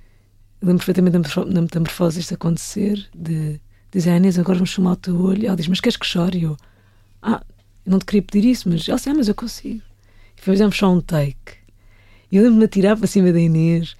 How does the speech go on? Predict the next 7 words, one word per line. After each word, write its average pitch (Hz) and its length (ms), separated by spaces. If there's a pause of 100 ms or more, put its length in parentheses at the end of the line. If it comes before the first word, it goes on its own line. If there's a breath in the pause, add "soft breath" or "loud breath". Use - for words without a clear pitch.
(160 soft breath)
e - 60
estávamos 185 220
todos - 200
histéricos - 720
e 170 140
muito 185 260
felizes, 185 600